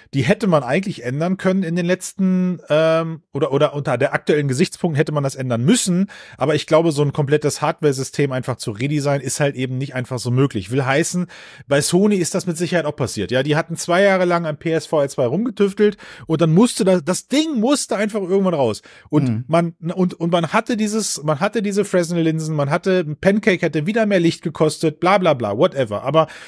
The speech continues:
Speaker 1: am, am schlimmsten ist die Tatsache, Ben, die du gerade so im Nebensatz angesprochen hast, sie haben dieses System einfach nicht unterstützt. Ja, sie hatten, sie, also den Trumpf, den sie in der Hand hatten, war ein einheitliches, funktionierendes High-End-System. P S V R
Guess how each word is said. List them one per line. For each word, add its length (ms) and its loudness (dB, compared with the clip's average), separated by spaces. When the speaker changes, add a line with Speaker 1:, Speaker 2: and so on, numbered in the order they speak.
Speaker 1:
am, 160 0
am 160 2
schlimmsten 480 2
ist 240 0
die 60 -4
Tatsache, 520 0
Ben, 300 0
die 140 -6
du 100 0
gerade 300 0
so 140 0
im 100 0
Nebensatz 400 2
angesprochen 420 -2
hast, 220 -2
sie 240 2
haben 260 2
dieses 300 0
System 420 0
einfach 280 0
nicht 140 0
unterstützt. 560 -2
Ja, 140 2
sie 160 0
hatten, 400 -2
sie, 180 -4
also 180 0
den 220 2
Trumpf, 400 0
den 180 4
sie 120 0
in 60 0
der 120 2
Hand 200 0
hatten, 280 -2
war 240 2
ein 300 0
einheitliches, 880 0
funktionierendes 800 -2
High-End-System. 920 -2
P 300 -2
S 240 -2
V 200 -2
R 340 -2